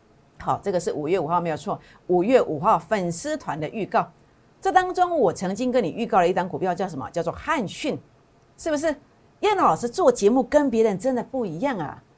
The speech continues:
哎，就是像这样领先的讲在前面，领先的预告啊，是不是？那预告完之后怎么走呢？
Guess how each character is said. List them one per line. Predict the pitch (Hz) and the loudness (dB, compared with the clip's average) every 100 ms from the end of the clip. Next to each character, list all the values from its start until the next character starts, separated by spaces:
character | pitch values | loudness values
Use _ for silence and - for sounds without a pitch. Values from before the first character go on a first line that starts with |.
| - | -12
哎， | 190 | -6
就 | 285 | -4
是 | 277 | -4
像 | - 277 | -4 -2
这 | 240 | 0
样 | 208 185 | 2 2
领 | 190 156 | 2 0
先 | - 233 | 0 0
的 | 175 | 0
讲 | 160 151 | -2 -2
在 | 170 | -2
前 | 185 143 | -6 -8
面， | 170 165 - - | -8 -10 -12 -10
领 | 175 160 135 | -4 -2 -2
先 | 208 | -2
的 | 180 | -2
预 | - 180 | -4 -6
告 | 208 143 | -4 -2
啊， | - - _ - | -4 -8 _ -8
是 | - | -2
不 | 226 | 2
是？ | 254 196 - - | 2 0 -2 -6
那 | 247 - | -4 -2
预 | 320 | -2
告 | 311 294 | 0 2
完 | 175 196 | 0 -2
之 | 269 | -4
后 | 269 165 | -6 -6
怎 | 196 | -4
么 | 202 | -2
走 | 202 147 | 0 -2
呢？ | 202 | -4